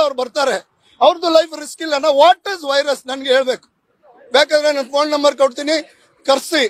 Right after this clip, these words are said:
Even Home Minister, any of this, all these ministers are drama fellows. Okay? All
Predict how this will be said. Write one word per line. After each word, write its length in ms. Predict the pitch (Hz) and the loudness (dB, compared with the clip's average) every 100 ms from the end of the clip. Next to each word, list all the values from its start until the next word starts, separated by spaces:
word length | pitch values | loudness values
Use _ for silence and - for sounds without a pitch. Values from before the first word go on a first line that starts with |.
| - _ _ _ _ _ - | -6 _ _ _ _ _ -6
Even 200 | 269 320 302 | 0 2 2
Home 160 | 294 302 302 | -2 -2 -4
Minister, 400 | 294 277 277 226 170 - 214 | -4 -2 0 0 -2 -6 -2
any 160 | 269 311 302 | 0 0 0
of 60 | 269 | -2
this, 120 | 285 277 | -2 2
all 160 | 277 311 | 2 2
these 120 | 302 269 | -2 -8
ministers 400 | 277 294 302 285 269 | -10 -10 -2 -2 0
are 80 | 277 247 | -2 0
drama 220 | 269 285 277 | 0 0 0
fellows. 300 | 277 269 233 - _ _ _ _ _ - | 0 0 -2 -12 _ _ _ _ _ -2
Okay? 260 | 254 302 302 226 _ _ _ _ _ 226 | 0 2 2 0 _ _ _ _ _ 2
All 360 | 294 320 330 | 6 6 6